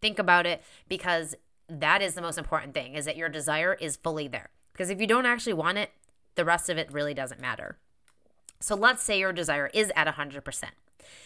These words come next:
Next, you wanna look at your belief. And this is your belief based on that desire, right? So this is not just belief in general,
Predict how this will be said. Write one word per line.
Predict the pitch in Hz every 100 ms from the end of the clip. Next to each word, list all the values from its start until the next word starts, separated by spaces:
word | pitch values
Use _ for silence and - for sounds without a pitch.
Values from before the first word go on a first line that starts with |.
| - - -
Next, | 147 165 226 -
you | 240
wanna | 226
look | 180 170
at | 175
your | 165 156
belief. | 156 151 - - - _ _ _ _ -
And | 160
this | 190 240
is | 220 180
your | 180
belief | 156 147 160 226 - 143 _
based | 175 196 -
on | 170 165 160
that | 147 143
desire, | 139 127 117 - -
right? | 143 160
So | - 160
this | 143 170 220
is | 196
not | 190
just | 165 139
belief | 151 156 170
in | 151
general, | 131 147 165 240 277